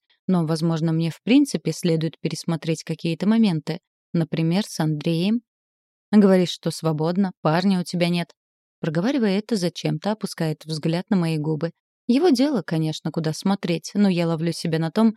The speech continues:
что мне это абсолютно точно неприятно. А всё какую-то дистанцию держишь.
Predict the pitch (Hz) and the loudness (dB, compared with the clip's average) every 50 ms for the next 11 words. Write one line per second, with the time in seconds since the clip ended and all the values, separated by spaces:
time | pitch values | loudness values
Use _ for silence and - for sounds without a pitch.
0 | _ _ _ _ - - - 196 175 170 180 208 247 254 254 160 156 - - - | _ _ _ _ -10 -2 0 2 2 2 2 2 2 2 0 -2 -6 -6 -4 -2
1 | 180 165 165 160 - - 165 156 - 160 156 - - 196 196 208 214 214 - 233 | -2 0 0 0 -2 -2 -4 -2 -2 -2 -4 -4 -2 0 2 2 0 2 2 2
2 | 214 180 165 151 - - 165 160 - _ _ _ _ _ _ _ _ - - 233 | 2 2 0 -4 -6 -6 -8 -8 -10 _ _ _ _ _ _ _ _ -2 0 0
3 | 214 - - 175 - 165 156 - 165 160 - 202 190 185 226 - - 185 160 160 | 2 2 -2 -4 -4 -4 -4 -2 -2 -2 0 0 0 0 0 0 0 -2 -2 -2
4 | 151 - 170 160 165 143 170 165 160 - 175 - - - | -2 0 0 0 0 0 0 -2 -2 -2 -6 -10 -12 -14